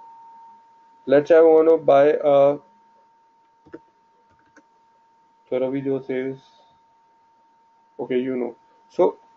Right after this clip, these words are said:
let's say Asha Lata as a digital marketer for her website is campaigning in Google AdWords. And in a Google, Google AdWords, I searched for a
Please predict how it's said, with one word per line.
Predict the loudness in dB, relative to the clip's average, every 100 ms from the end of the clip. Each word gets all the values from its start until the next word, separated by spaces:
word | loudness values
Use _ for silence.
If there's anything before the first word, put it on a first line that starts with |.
| _ _ _ _ _ _ _ _ -4
let's | -2 0 0
say | 0 0 -4 _ _ _ _
Asha | -2 -2 -2
Lata | 0 0
as | 2
a | 0
digital | -2 -4 -2
marketer | 0 -2 -2 -4
for | -2
her | -4 -4 -4
website | -4 -6 -2 0 0 -2 -8 _ _ _ _ _
is | -2 -2
campaigning | -2 -2 0 0 0 0
in | -2 -4
Google | -2 0
AdWords. | 0 0 -6 -12 _ _ _ _ -8
And | -4
in | -2
a | -2 -2 -8 -8
Google, | -4 0 -2 -2 -10 -6
Google | -2 0 2
AdWords, | 0 0 -4 -6 _ _ _ _ _ _ _ -6
I | 0 0 0
searched | 0 0 0
for | 0
a | 0